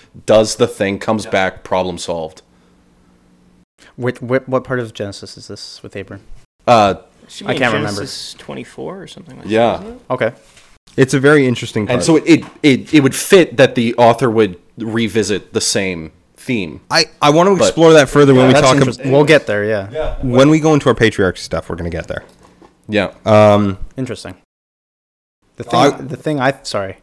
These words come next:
Speaker 2: the, the thing I thought you were gonna bring up was the whole, 'cause Caleb, you mentioned it's the rib of Adam or the side.
Speaker 1: Mm-hmm.
Speaker 2: I do like the, uh, 'cause I've seen this allusion drawn in many youth groups kind of ideas, the, uh,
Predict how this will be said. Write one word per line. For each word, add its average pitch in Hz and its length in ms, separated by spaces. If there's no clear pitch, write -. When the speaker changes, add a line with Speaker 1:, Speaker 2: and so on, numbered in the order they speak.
Speaker 2:
the, 117 140
the 127 100
thing 143 220
I 127 60
thought 120 220
you 113 80
were 110 80
gonna 110 160
bring 107 240
up 101 200
was 104 320
the 101 240
whole, 101 360
'cause - 140
Caleb, 107 340
you 110 80
mentioned 107 440
it's 123 200
the 117 140
rib 135 200
of 110 140
Adam 107 340
or 110 120
the 101 100
side. 107 540
Speaker 1:
Mm-hmm. 107 200
Speaker 2:
I 123 100
do 131 180
like 127 240
the, 110 280
uh, 95 240
'cause 110 120
I've 113 120
seen 135 180
this - 320
allusion 120 320
drawn 113 320
in 110 140
many 110 200
youth 107 300
groups 104 320
kind 101 180
of 95 60
ideas, 98 520
the, 98 180
uh, 92 240